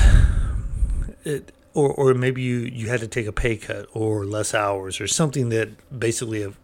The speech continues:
affects what your normal income is, right? And, and mind you, um, some people are still working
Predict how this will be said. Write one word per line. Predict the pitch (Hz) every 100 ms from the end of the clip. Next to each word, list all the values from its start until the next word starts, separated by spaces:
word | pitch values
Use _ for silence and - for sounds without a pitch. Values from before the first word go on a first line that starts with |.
| -
affects | - 127 107 -
what | 117 101 -
your | 104
normal | 127 165 131 113
income | 120 110 117
is, | 139 117 101
right? | 107 113 - - - - - - - - - - -
And, | - 127 113 107 107 -
and | 120 107
mind | 101 131 123 101
you, | 104 107
um, | 113 101 101 98 95 95 - - - - - - -
some | - 131 156
people | 135 101 101 123 123 - - - - - - - - -
are | 113
still | 98 - 127 104
working | 104 147 147 110 101 98